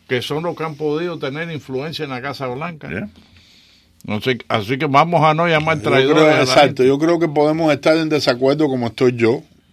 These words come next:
Speaker 3: que yo creo que cometí un error, eh,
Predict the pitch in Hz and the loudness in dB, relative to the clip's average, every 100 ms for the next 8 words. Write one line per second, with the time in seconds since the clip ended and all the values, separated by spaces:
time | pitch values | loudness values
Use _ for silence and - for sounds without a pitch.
0 | _ - 113 117 123 123 123 - - 120 | _ -4 -2 0 -2 -4 -8 -20 -8 -2
1 | 123 127 117 120 107 117 127 127 110 110 | 0 0 -2 -6 -4 -4 -2 -4 -2 -4
2 | 151 170 - 120 113 | -6 -12 -6 -2 -2